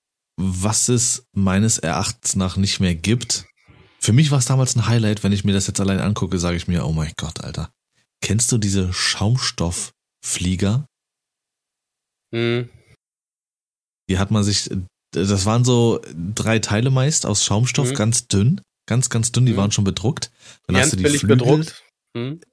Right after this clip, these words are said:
Speaker 1: äh, die hast du die Flügel durchgesteckt, äh, hinten und vorne, da wo halt
Speaker 2: Ja.
Speaker 1: die Gleiter sind.
Speaker 2: Ja,
Speaker 1: Und
Speaker 2: oder?
Speaker 1: hast dann vorne so einen Plastikpropeller noch dran geklemmt. Und
Speaker 2: Ja.
Speaker 1: dann hast du die Dinger geschmissen. Oftmals war es aber so, dass entweder die Flügel immer schief hingen,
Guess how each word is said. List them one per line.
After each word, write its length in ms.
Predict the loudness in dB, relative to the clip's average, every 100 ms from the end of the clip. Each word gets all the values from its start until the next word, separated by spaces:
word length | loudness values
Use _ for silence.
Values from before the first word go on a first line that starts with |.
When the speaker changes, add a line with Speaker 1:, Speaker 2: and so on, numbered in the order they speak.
| _
Speaker 1:
äh, 300 | 0 2 2
die 160 | 0 0
hast 180 | 0 0
du 40 |
die 100 | 0
Flügel 460 | -2 0 2 2 2
durchgesteckt, 680 | -2 -2 -4 -4 -6 -6 -12 _ _ _ _ -6
äh, 400 | -2 2 2 0 -4 0
hinten 300 | 0 2 0
und 120 | 0
vorne, 400 | 0 0 -2 -4 _ _ _
da 160 | -2 0
wo 120 | 0
halt 140 | 0
Speaker 2:
Ja. 220 | 2 2 0
Speaker 1:
die 40 |
Gleiter 360 | -4 -4 -2 0
sind. 300 | 2 0 -4 _ _ _ _ _ -4
Speaker 2:
Ja, 360 | -2 0 0
Speaker 1:
Und 100 | 0 2 4
Speaker 2:
oder? 100 | 4
Speaker 1:
hast 140 | 4
dann 100 | 0
vorne 400 | 2 2 4 4
so 100 | 2
einen 100 | 2
Plastikpropeller 800 | 0 0 0 -2 -4 -2 0 2
noch 140 | 0
dran 200 | -2 -2
geklemmt. 540 | 0 0 0 0 0 -4 -14 _ _ _ _
Und 60 | 0
Speaker 2:
Ja. 60 |
Speaker 1:
dann 100 | 2
hast 140 | 2 0
du 40 |
die 100 | 0 0
Dinger 260 | 2 2
geschmissen. 600 | 2 0 0 0 0 -4 -6 _ _ _
Oftmals 480 | 0 0 0 0 0
war 120 | -2
es 100 | 0
aber 220 | 0 -2
so, 320 | 0 0 0 -2
dass 160 | -6 -2
entweder 260 | 0 2
die 100 | 0
Flügel 540 | 0 0 2 4 2 -4 _
immer 200 | 2 4 2
schief 320 | 2 0 2
hingen, 280 | 2 2